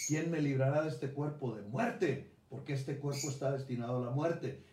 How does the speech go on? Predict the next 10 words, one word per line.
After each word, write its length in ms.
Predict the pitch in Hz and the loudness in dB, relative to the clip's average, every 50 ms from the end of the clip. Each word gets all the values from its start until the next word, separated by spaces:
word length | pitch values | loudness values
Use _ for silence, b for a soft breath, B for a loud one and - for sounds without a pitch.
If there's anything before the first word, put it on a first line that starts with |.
| - _ | -20 _
Entonces 340 | - - 120 - - 127 | -6 -4 -4 -2 -2 -2
en 80 | 110 110 | -2 -2
el 100 | 113 113 | 0 0
veinticinco 680 | 131 151 156 160 190 170 135 - 170 170 - 170 160 151 | 2 2 0 0 -2 -4 -2 -2 -2 -2 -2 -2 0 0
dice, 260 | 151 143 135 151 135 | 0 0 0 -2 -2
"Gracias 440 | 127 131 143 147 - 165 151 131 131 | 0 0 0 -2 -2 -4 -6 -6 -4
a 80 | 120 - | -2 0
Dios 360 | 135 160 196 208 - - - B B B | 0 0 0 0 -2 -4 -10 B B B
por 160 | - - - - | -12 -10 -8 -8
Jesucristo, 840 | 120 110 - - 123 - - 131 135 131 127 - 143 143 143 - | -8 -8 -6 -8 -8 -2 4 6 6 6 4 2 0 -2 -2 -4